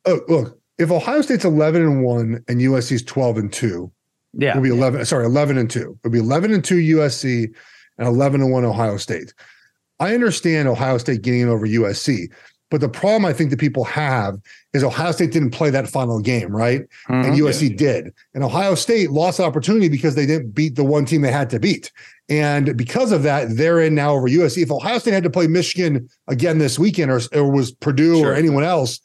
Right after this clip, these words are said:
Speaker 1: they have
Speaker 2: Right.
Speaker 1: the possibility of losing as well. Do you punish
Speaker 2: That's why you
Speaker 1: U S C?
Speaker 2: play 'em against Alabama. That's why
Speaker 1: Yeah.
Speaker 2: my idea. That's what you
Speaker 1: No,
Speaker 2: gotta
Speaker 1: I,
Speaker 2: do
Speaker 1: I'm
Speaker 2: it.
Speaker 1: with you. So, like, do you punish U S C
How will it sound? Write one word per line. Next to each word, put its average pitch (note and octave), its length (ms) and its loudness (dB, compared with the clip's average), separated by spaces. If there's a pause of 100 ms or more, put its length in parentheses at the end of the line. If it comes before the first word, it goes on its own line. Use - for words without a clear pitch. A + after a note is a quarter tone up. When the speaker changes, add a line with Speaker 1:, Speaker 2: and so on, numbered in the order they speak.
(340)
Speaker 1:
they E3+ 140 2
have F#3 140 0
Speaker 2:
Right. - 100 0
Speaker 1:
the E3+ 60 0
possibility D3 360 0
of B2+ 60 0
losing C3+ 260 2
as A2+ 120 -4
well. D#3+ 280 2
Do A#2 100 -2
you C3+ 140 0
punish F#3+ 300 -2
Speaker 2:
That's - 180 -2
why C#3 180 2
you C#3+ 120 2
Speaker 1:
U - 0 -
S - 80 -6
C? - 40 -
Speaker 2:
play D#3 180 0
'em D#3 100 0
against D#3 340 0
Alabama. E3 680 0
That's A2+ 280 -2
why C#3+ 240 0
Speaker 1:
Yeah. D#3 80 -2
Speaker 2:
my D#3 220 0
idea. E3 580 0
That's A2+ 220 -6
what C#3 60 -8
you C#3 80 -4
Speaker 1:
No, G#3+ 120 2
Speaker 2:
gotta E3+ 60 0
Speaker 1:
I, A3+ 120 0
Speaker 2:
do B3 100 2
Speaker 1:
I'm G3+ 120 2
Speaker 2:
it. G3+ 40 4
Speaker 1:
with C#4+ 180 2
you. D#3+ 200 2
So, G3 180 0
like, F3 160 2
do D3+ 80 0
you F#3+ 80 4
punish G#3 580 -2 (200)
U F3+ 260 2
S D#3+ 180 0
C D#3+ 480 2